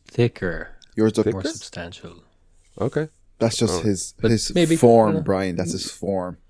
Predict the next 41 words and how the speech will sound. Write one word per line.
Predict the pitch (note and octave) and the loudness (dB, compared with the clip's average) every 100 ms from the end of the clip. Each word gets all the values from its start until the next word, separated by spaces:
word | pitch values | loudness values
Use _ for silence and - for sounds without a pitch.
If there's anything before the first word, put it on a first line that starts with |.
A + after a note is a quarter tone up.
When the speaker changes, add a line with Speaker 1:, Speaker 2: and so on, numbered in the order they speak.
| _ | _
Speaker 3:
That's | - - | -10 -6
my | E2+ | -4
Speaker 2:
Give-, | F#2 | -4
Speaker 3:
form. | D#2+ | -4
Speaker 2:
that's | F2+ F2+ | -4 -6
giving | G#2 F#2+ | -6 -4
you | F#2 | -2
Speaker 1:
I | |
Speaker 2:
that | F2 E2+ | -2 -2
Speaker 1:
see. | G2 | -2
Speaker 2:
impression. | E2+ F2+ F2 | -2 -4 -8
Speaker 1:
He's | F2+ | -10
a, | F2 - | -12 -14
he's | - | -12
a | F2 F#2+ - - | -12 -12 -20 -8
thick | G#2+ - | -8 -6
boy. | F#2+ F2+ - | -10 -10 -10
Speaker 2:
He's | G2 | -10
a | F2 | -6
thick | F#2+ | -6
Speaker 3:
Yeah. | F2 | -6
Speaker 2:
boy. | D#2+ F2 - _ - - _ - | -6 -8 -14 _ -20 -20 _ 2
Speaker 3:
Bavian | G#2 G2+ G#2 G2+ | 6 6 6 4
spent | - G2+ G#2 | 4 2 4
a, | G2+ G2+ G#2 G2+ - G#2 G#2 G2+ - | 4 4 4 2 0 0 2 0 0
a, | G#2 | -2
an | |
extended | G2+ - A2+ G#2+ G#2 | -2 -4 -2 0 0
period | A2 G#2 G#2 | 0 2 0
of | G2 | -2
time | A2 G#2+ G#2+ | -4 -2 -2
the | A2 G#2+ | -2 -2
day | A2 G#2+ | -2 -4
before | G#2+ A2+ | -2 -2
yesterday | A2 A2 A#2 A#2 | 0 -2 -2 -2
telling | A2+ G#2+ G#2 | 0 0 2
me | G#2+ G#2 | 2 0
how | G#2 G2+ | 0 -2
small | - G#2+ G#2+ A2 | -2 0 2 2
I | A2 | 0
seemed | - A#2+ B2 A#2 | 0 0 0 -4